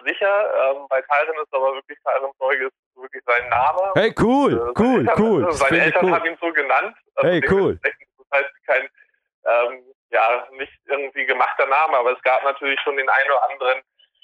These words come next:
Speaker 1: sag mal, eingedeutschten Namen, gerade wenn halt irgendwo Wurzeln ja anderer Herkunft dabei waren. Also ich glaub, ein Felix Sturm zum Beispiel,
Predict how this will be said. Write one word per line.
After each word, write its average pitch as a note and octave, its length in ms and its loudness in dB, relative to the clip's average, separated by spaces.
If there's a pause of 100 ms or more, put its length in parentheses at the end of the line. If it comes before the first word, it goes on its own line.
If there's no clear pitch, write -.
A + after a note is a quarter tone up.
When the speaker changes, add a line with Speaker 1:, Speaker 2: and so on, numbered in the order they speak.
(340)
Speaker 1:
sag B2+ 100 2
mal, - 120 0 (100)
eingedeutschten D3 720 0
Namen, C#3+ 400 0
gerade B2+ 280 2
wenn B2+ 240 0
halt B2 180 0
irgendwo B2 420 -6
Wurzeln C3 560 -2 (360)
ja F2 140 2
anderer B2+ 220 2
Herkunft B2+ 460 -2
dabei B2+ 360 2
waren. C3 240 2
Also G#2 160 -6
ich - 160 -20
glaub, A2+ 160 -4
ein A#2 100 -20
Felix A#2+ 280 -2
Sturm C3+ 400 0
zum C3 120 -4
Beispiel, B2+ 640 0